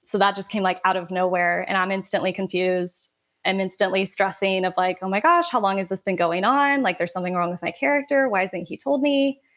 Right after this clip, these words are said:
And so I, I ask, you know, "O-, okay, can you, can you share more about that? What is it about my character?" He just became instantly flustered, really uncomfortable, red in the face, and just kind of, like, sputters out,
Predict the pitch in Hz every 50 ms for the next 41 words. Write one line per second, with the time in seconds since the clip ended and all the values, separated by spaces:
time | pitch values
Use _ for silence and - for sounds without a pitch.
0 | _ - - 196 175 - - 175 180 175 175 165 - - 175 175 185 226 269 185
1 | 175 190 - - - - 202 190 185 180 180 - - 196 185 - - 202 - -
2 | 196 180 - 202 190 180 - - - 202 185 180 - 202 185 180 175 175 180 226
3 | 254 240 - 240 233 226 202 - 185 190 196 190 208 196 196 190 180 165 180 175
4 | - - 175 175 175 170 - 170 170 170 170 175 175 175 _ _ _ _ _ _
5 | _ _ _ _ - 202 196 175 185 185 - - 214 202 - 208 190 185 175 -
6 | - 196 170 - 202 180 190 190 180 - 180 185 185 - - - 196 185 180 180
7 | 175 180 175 190 190 185 190 185 185 180 - - 170 165 - 190 180 180 170 170
8 | 170 165 170 175 180 175 - - 190 190 185 190 185 185 185 180 - 180 175 175
9 | 175 175 175 175 - - _ _ - 196 196 180 180 180 - - 208 190 180 175
10 | 175 175 170 170 170 165 - - - - _ _ - - 208 180 170 185 175 -
11 | 180 170 170 175 175 170